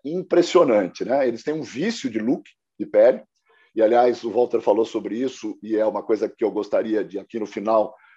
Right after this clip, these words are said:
da minha apresentação, colocar dois conceitos. É, a boa qualidade da luz vai me ter, me determinar uma boa qualidade de pele. E a minha boa qualidade de pele significa que eu posso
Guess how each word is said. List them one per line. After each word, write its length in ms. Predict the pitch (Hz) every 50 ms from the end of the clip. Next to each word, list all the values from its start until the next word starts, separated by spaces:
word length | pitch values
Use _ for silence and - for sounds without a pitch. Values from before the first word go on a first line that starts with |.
| _ _
da 120 | - 104 104
minha 160 | 107 110 101
apresentação, 580 | 95 104 104 101 104 92 104 107 - 127 123
colocar 380 | 120 131 120 120 117 117 123 113
dois 260 | 104 110 123 127 123
conceitos. 720 | - 135 131 127 - 110 95 82 73 - _ - - _ _ _ _ _ -
É, 260 | 110 113 113 110 - - -
a 80 | 120
boa 260 | 120 - - 269 269 269
qualidade 540 | 269 190 165 156 139 147 156 147 127 127
da 140 | 123 117 110
luz 400 | 104 110 147 180 156 123 - - - - 90 90
vai 260 | 110 127 143 156 160
me 340 | 160 156 147 147 139 - 117 98 _ _ _
ter, 320 | - 151 156 175 160 - - -
me 420 | 113 113 120 120 120 117 110 101 _ _
determinar 840 | _ - 185 240 - - 147 143 143 127 120 117 127 143 151 151 139
uma 280 | 127 131 123 120 - _ -
boa 240 | 170 226 220 214 180
qualidade 680 | 180 - 151 139 127 110 107 131 135 147 156 139 131 113
de 180 | 110 - - _ _ _
pele. 500 | - 127 120 117 107 98 87 82 82 - _ _
E 120 | 107 117
a 40 | 123
minha 160 | 135 165 175
boa 320 | - 113 98 170 214 233 226
qualidade 560 | 226 190 175 156 143 139 151 156 160 123 107
de 160 | 104 113 - _ -
pele 400 | 143 151 165 151 131 113 104 98
significa 760 | - - 135 - 143 131 113 - - - 170 160 143 104 113
que 100 | 104 -
eu 60 | 131 123
posso 340 | - 143 143 147 147 -